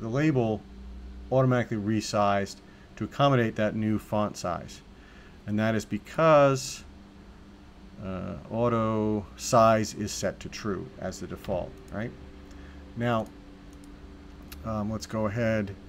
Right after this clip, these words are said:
and take a look at the font here. And obviously,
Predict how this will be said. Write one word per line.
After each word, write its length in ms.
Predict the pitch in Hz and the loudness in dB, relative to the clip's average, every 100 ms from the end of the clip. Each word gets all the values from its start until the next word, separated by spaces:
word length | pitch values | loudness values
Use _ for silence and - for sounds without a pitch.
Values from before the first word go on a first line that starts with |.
| - - | -20 -14
and 200 | 101 98 | -8 -8
take 240 | 95 98 95 | -6 -8 -6
a 40 | |
look 260 | 101 107 110 - - - - - - - - - - - - - | -4 -4 -6 -12 -20 -20 -20 -20 -20 -20 -20 -20 -20 -20 -20 -10
at 200 | 98 92 | -8 -8
the 100 | - | -8
font 560 | 95 - 120 117 117 - - - - | -10 -2 0 0 -2 -10 -20 -20 -10
here. 320 | - 143 185 202 - - 143 | -4 0 0 -2 -10 -6 2
And 360 | 143 135 120 - - | 6 6 2 -6 2
obviously, 640 | 139 147 131 - 123 117 | 4 6 4 2 2 2